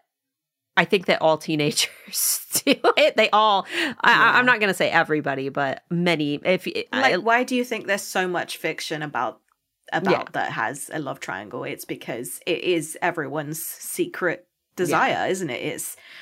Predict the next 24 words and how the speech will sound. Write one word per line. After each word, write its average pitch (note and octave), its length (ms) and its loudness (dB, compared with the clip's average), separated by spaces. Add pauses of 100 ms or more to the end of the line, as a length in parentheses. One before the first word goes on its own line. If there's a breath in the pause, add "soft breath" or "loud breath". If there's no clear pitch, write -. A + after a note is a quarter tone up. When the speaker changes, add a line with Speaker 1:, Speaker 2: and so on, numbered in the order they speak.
(280 loud breath)
Speaker 2:
it's F3 300 -4
the E3 480 4 (1000 soft breath)
I F3+ 120 4
want F3 300 0
to F3+ 200 -6
be F3 200 -6
desired E3+ 580 0
by E3 160 -2
two E3+ 560 -4
people F#3+ 520 -6
who F#3 480 -6
are F3 180 0
going F3 380 0
to F3 120 -10
fight F#3 320 -4
over E3+ 300 -4
me D#3+ 340 -4
because D#3+ 760 -6 (180)
I F#3 200 6
am D#3+ 540 2
the D#3 80 -8
most C#3 280 -8
important C#3 420 -10
person D3+ 640 -8